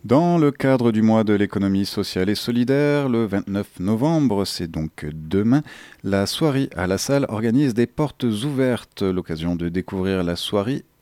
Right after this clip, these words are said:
et le S S de manière concrète et ludique. Au programme, de dix heures à onze heures trente, euh, une projection de films courts sur les thèmes de l'économie sociale et solidaire, suivi d'un débat.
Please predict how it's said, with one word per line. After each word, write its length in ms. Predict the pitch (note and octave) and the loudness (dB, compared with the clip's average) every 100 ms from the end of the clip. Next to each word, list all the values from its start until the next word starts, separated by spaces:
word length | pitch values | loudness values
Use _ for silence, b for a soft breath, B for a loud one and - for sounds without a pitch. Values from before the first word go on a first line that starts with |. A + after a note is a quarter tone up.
| _ - | _ -4
et 200 | D3 - | -2 -2
le 200 | G#2 G#2 | -4 0
S 220 | G2 - | 0 -2
S 340 | F#2 F2+ - F#2 E2+ B B B B B | -4 -4 -6 -6 -6 B B B B B
de 60 | E2+ | -8
manière 360 | D2+ E2+ E2 | -6 -6 -8
concrète 460 | - - - C3 - | -12 -16 -10 -10 -8
et 180 | D#3+ D#3+ | -4 -4
ludique. 520 | B2+ C3+ B2+ C3+ - A2+ G#2 - | -2 -4 -2 -4 -4 -2 -2 -2
Au 100 | D3+ | -4
programme, 560 | - C#3 B2+ B2 G2+ F2 B B B B - | -4 -2 0 2 0 -4 B B B B -8
de 480 | A#2 A#2 A#2 A#2 A#2 | -2 0 2 2 0
dix 260 | C#3+ B2+ | -2 -2
heures 200 | C#3 C3 | 0 0
à 60 | A#2 | 0
onze 240 | A#2 A2 | 0 0
heures 120 | A#2 - | -2 -4
trente, 400 | - B2 - G#2+ | -2 -2 -2 -4
euh, 440 | G2+ F#2+ F#2 F#2 | -2 0 0 0
une 120 | F#2 | -2
projection 460 | - C3+ A#2+ - A2 | -4 -4 -4 -2 -2
de 140 | F#2 | -2
films 320 | - G2+ F#2 | -4 -4 -4
courts 320 | F2+ - F3 - | -4 -2 -4 -4
sur 160 | - | -4
les 100 | F2+ | -4
thèmes 320 | - G2+ F#2+ | -2 -2 -2
de 240 | F2+ F2 F2 | -2 -2 -2
l'économie 460 | F2+ - F2+ F2+ F2 | -2 -4 -2 -2 -2
sociale 480 | - A#2 - E2 | -4 -4 -4 -4
et 60 | E2+ | -6
solidaire, 720 | - G2+ F#2 B2 C#3+ D3+ C#3 - _ - | -6 -6 -4 -2 0 -2 -4 -12 _ -20
suivi 400 | - F2 D#2+ D#2 | -16 -12 -8 -8
d'un 200 | D#2+ B2 | -2 0
débat. 340 | C3 C#3+ E3 | 2 0 -2